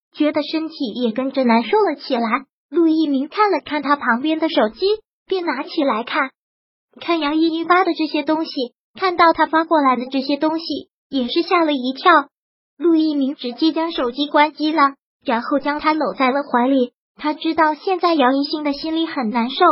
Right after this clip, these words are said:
也是很自责。“如果这件事情真的让你良心不安，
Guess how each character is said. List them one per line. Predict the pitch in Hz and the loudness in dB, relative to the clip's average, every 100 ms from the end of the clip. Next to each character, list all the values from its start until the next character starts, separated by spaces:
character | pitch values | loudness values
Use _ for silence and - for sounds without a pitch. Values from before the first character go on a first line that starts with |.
| 285 _ _ | 2 _ _
也 | 277 247 | -4 -4
是 | 226 330 | -2 -4
很 | 285 214 | -2 -6
自 | 226 302 | -6 -4
责。 | 262 233 302 - _ _ _ _ - | 0 0 0 -4 _ _ _ _ -2
“如 | 349 349 | 0 2
果 | 311 | 0
这 | 320 311 | 0 -2
件 | 311 285 | -2 -4
事 | - 285 | -4 -6
情 | 277 254 269 | -4 -8 -4
真 | 381 415 | 0 2
的 | 415 349 | 2 2
让 | 349 311 | 0 -2
你 | 262 226 | -4 -2
良 | 247 247 262 | 0 0 -2
心 | 339 330 | -6 -8
不 | 349 285 | -6 -2
安， | 285 320 | -2 -2